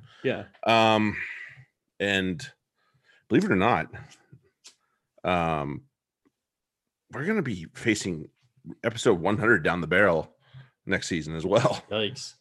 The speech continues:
Speaker 2: Um, not counting the specials, even still, like, we
Speaker 1: Yeah,
Speaker 2: gotta
Speaker 1: 'cause
Speaker 2: fe-,
Speaker 1: there's
Speaker 2: we gotta
Speaker 1: usually one at a time. Yeah.
Speaker 2: Yeah, you know,
Speaker 1: Like, one
Speaker 2: so
Speaker 1: shot.
Speaker 2: we're still looking at, um, yeah, we're still, so we're looking at probably a few months from the start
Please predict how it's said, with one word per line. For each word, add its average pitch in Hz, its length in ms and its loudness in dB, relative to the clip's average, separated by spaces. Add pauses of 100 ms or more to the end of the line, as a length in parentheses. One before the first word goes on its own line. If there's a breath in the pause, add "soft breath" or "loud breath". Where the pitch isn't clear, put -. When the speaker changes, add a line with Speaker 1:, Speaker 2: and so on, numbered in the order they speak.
(200)
Speaker 2:
Um, 87 560 0
not 110 300 0
counting 113 320 2
the 87 40 -4
specials, 90 760 0 (140)
even 87 220 -2
still, 90 320 4
like, 78 300 -4 (420 soft breath)
we 143 100 -2
Speaker 1:
Yeah, 131 60 6
Speaker 2:
gotta 90 120 6
Speaker 1:
'cause 123 80 -4
Speaker 2:
fe-, - 20 0
Speaker 1:
there's 131 120 0
Speaker 2:
we 98 60 0
gotta 98 100 6
Speaker 1:
usually 123 180 0
one 120 140 0
at 110 60 -2
a 107 60 -8
time. 110 380 -6
Yeah. 120 180 -8 (100)
Speaker 2:
Yeah, 82 260 0 (260)
you 92 100 -2
know, 82 100 -2
Speaker 1:
Like, 87 100 -4
one 110 120 -8
Speaker 2:
so 90 140 0
Speaker 1:
shot. 85 80 0
Speaker 2:
we're 110 140 2
still 123 260 0
looking 120 280 -2
at, 117 300 -4
um, 107 420 -2 (1160 soft breath)
yeah, 104 180 -2
we're 98 140 -2
still, - 500 -4
so 85 260 2
we're 95 120 4
looking 127 280 2
at 107 140 0
probably 107 380 4
a 92 60 4
few 104 200 0
months 98 300 2
from 90 220 -2
the 82 100 -4
start 82 500 2